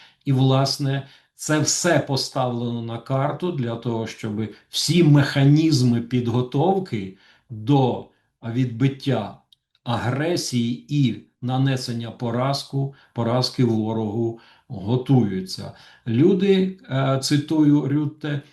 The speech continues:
які намагаються діяти проти нас, повинні це розуміти.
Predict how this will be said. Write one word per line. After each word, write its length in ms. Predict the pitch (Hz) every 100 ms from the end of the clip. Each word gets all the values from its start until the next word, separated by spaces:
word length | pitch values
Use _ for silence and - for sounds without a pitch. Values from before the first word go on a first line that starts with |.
| _
які 300 | 123 123 147
намагаються 840 | 139 135 131 113 135 123 117 127
діяти 520 | 110 123 123 117 117
проти 420 | 110 107 107 - 110
нас, 600 | 123 147 160 151 - _ _
повинні 760 | 131 120 113 120 139 147 156
це 460 | 156 - 110 113 - _ _
розуміти. 840 | - 113 104 123 120 92 87 -